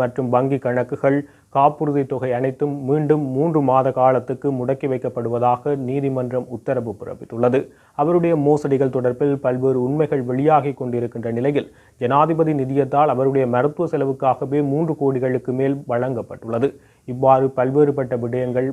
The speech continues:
மருந்து ஊழல் தொடர்பாக அவர் ஏற்கனவே சிறைச்சாலையில் உள்ளார். இத்துடன் அவருடைய சொத்துக்களும் அவருடைய குடும்பத்தினுடைய சொத்துக்களும் முடக்கப்பட்டுள்ளது.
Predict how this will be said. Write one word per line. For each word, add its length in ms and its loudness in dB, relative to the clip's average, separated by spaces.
மருந்து 380 2
ஊழல் 220 0
தொடர்பாக 500 0
அவர் 160 -2
ஏற்கனவே 500 -2
சிறைச்சாலையில் 680 -2
உள்ளார். 260 2
இத்துடன் 600 -2
அவருடைய 380 0
சொத்துக்களும் 600 -2
அவருடைய 360 0
குடும்பத்தினுடைய 720 0
சொத்துக்களும் 560 -4
முடக்கப்பட்டுள்ளது. 800 -2